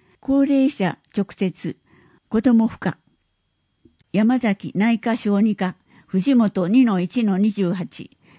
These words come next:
電話五七三の一一八一。高齢者子どもとも直接。福沢内科。北町五の七の二。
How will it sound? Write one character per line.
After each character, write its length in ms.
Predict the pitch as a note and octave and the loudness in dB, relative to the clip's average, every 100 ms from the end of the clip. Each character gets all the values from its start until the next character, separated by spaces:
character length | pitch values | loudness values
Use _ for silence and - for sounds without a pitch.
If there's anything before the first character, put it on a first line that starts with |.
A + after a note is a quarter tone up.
| - | -6
電 240 | G#3 G#3 | -2 0
話 220 | G3+ F#3+ D#3 | -2 -4 -4
五 260 | G3+ B3+ | 0 2
七 300 | B3+ B3 A3 | 4 2 0
三 260 | - F#3+ F3+ | -2 -2 -2
の 160 | E3+ - | -4 -4
一 340 | F#3 A#3+ B3 | -6 0 0
一 160 | G3+ G3+ | 0 -4
八 380 | F3+ - F#3+ | -6 -6 -6
一。 340 | E3 - - - _ _ _ - _ | -6 -8 -16 -18 _ _ _ -20 _
高 240 | B3+ B3+ | -2 0
齢 200 | B3 B3 | 0 -2
者 200 | C#4+ G3 | -2 -4
子 120 | G3 | -2
ど 120 | G3 G3 | -2 0
も 140 | F#3+ | 0
と 120 | F#3+ | -2
も 160 | F3+ E3 | -4 -4
直 220 | - F3+ - | -6 -10 -6
接。 380 | G3 - - _ _ _ _ _ _ _ - - - | -8 -8 -12 _ _ _ _ _ _ _ -20 -20 -20
福 260 | _ A#3+ | _ -6
沢 300 | B3 C4 A#3+ | 0 2 2
内 300 | A3 G#3+ G3+ | 2 2 0
科。 240 | E3 D3+ - _ _ _ _ _ | -2 -6 -6 _ _ _ _ _
北 240 | - - B3+ | -12 -2 2
町 300 | A#3 G3 E3+ | 2 0 -2
五 200 | F3+ B3+ | 2 2
の 160 | G#3+ F3+ | 2 2
七 320 | A3+ A#3+ G#3 | 2 2 2
の 160 | E3 | 0
二。 260 | D#3+ E3+ | 0 0